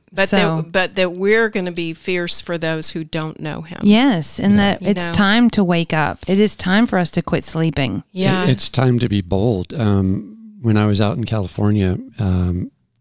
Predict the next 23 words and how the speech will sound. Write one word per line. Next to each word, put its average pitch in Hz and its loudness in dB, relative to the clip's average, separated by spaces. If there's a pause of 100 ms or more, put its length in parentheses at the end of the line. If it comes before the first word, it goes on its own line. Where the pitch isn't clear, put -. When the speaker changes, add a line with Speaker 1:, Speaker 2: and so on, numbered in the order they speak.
(140)
Speaker 3:
when 107 0
I 95 2
was 95 -2
just - -2
about 107 -4
to - -18
get 101 -4
on 95 0
the 90 -2
plane, 101 -2
I 92 0
was 90 -6
woken 98 -4
up 92 -4
around 90 -4
four 95 -4
in 90 0
the 87 -4
morning 92 0 (560)
with 110 -2
this 98 0
vision 92 0 (480)
of 101 -2